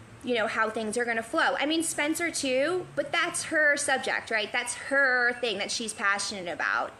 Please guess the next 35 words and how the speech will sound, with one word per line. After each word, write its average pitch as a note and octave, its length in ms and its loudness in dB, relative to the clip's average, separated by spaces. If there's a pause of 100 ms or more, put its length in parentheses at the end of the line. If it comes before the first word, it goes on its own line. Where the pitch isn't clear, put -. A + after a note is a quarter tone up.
(460)
Just A#4+ 220 -2
because F#4 240 -2
she's D#4+ 160 0
bringing C4 280 2
all A#3 160 2
that G#3 140 0
equipment G#3 520 -4
does G#3+ 180 -4
not B3+ 400 4
mean A3+ 580 -2 (120)
that B3 160 -4
now B3 240 2
she's C#4 280 -2
going A3 380 -2
to A3 140 -6
be G3+ 420 -6
doing G#3 260 -4
scenes F4 360 -2
with A3 100 -4
everybody F3 400 -2
on D3 140 -2
those D#3+ 180 -4
equipment. B2 560 -6 (380)
You C#4 80 0
know, C#4 80 4
you C#4 200 0
have G#4+ 300 0
to A#3 460 -2 (100)
remember A3 960 0 (160)
the A#3 80 0
difference A#3 560 -2
between G3+ 460 -6
swinging G3+ 720 -2
and F3+ 240 -8
kink. - 340 -4